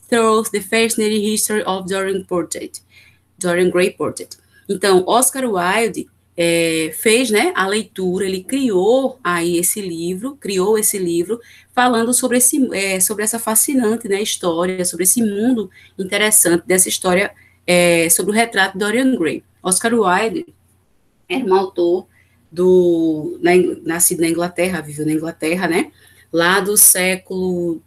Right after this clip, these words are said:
acho que é dezenove. É, tá lá em cima, né, minha gente? Pela fé, a professora é doida mesmo. Do século dezenove, né? Ah, não é à toa que a, a história passa no período em que, em que ele tem esse conhecimento. E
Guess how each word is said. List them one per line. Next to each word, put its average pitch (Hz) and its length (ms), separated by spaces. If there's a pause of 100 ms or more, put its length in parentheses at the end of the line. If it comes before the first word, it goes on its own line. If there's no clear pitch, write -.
(160)
acho - 280
que 180 80
é 170 40
dezenove. 156 760 (540)
É, 147 220 (100)
tá 147 120
lá 165 100
em 180 60
cima, 147 320
né, 151 80
minha 170 120
gente? 147 220
Pela 156 240
fé, - 240
a 147 60
professora - 320
é 170 40
doida - 300
mesmo. - 240 (340)
Do 170 80
século 190 380
dezenove, 196 800 (260)
né? 175 360 (180)
Ah, 175 140
não 175 180
é 190 80
à 202 80
toa 196 300
que 196 180
a, 185 180
a 170 520
história 185 440
passa 170 360
no 170 100
período 165 480
em 170 100
que, 165 380 (420)
em 160 120
que 175 180
ele 175 220
tem 165 200
esse 165 280
conhecimento. 170 840 (540)
E 247 500